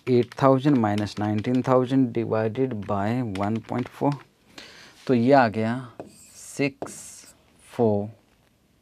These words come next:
टू एट पॉइंट फ़ाइव सेवन लैक्स। मैं calculation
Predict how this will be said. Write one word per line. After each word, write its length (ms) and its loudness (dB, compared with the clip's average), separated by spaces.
टू 180 -4
एट 180 -2
पॉइंट 200 0
फ़ाइव 320 0
सेवन 320 -4
लैक्स। 580 -8
मैं 240 10
calculation 640 6